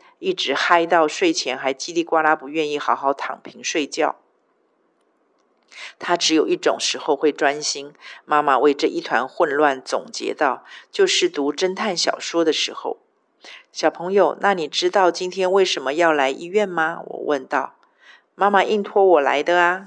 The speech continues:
因为我很怕他。他常常骂我是笨蛋，每次被骂，我就更觉得自己是笨蛋。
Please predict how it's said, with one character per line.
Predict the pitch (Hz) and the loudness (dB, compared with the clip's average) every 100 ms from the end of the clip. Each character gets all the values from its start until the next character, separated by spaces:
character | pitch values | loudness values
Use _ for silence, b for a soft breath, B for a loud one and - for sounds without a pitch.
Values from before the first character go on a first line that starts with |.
| 190 | -12
因 | 160 | -4
为 | 160 | 0
我 | 143 127 | 2 0
很 | 139 - | -2 -6
怕 | - 170 | -2 0
他。 | 143 - 139 147 B B B | 0 0 -4 -4 B B B
他 | - | -4
常 | 185 170 156 | 0 0 2
常 | 160 | 0
骂 | 160 175 | 4 4
我 | 139 87 | 4 0
是 | - | -4
笨 | - 165 139 | -4 -4 -2
蛋， | 156 135 151 _ - | -4 -4 -6 _ -10
每 | 147 | -8
次 | 139 190 | -6 -4
被 | 196 180 | 0 0
骂， | 180 170 160 B B | 2 2 0 B B
我 | - | -4
就 | 165 202 | 2 2
更 | 196 208 | 4 0
觉 | 170 143 | 0 0
得 | 143 | 0
自 | 143 165 | -4 -10
己 | - | -6
是 | - - | -4 -4
笨 | - 135 120 | -4 -6 -4
蛋。 | 131 - | -4 -4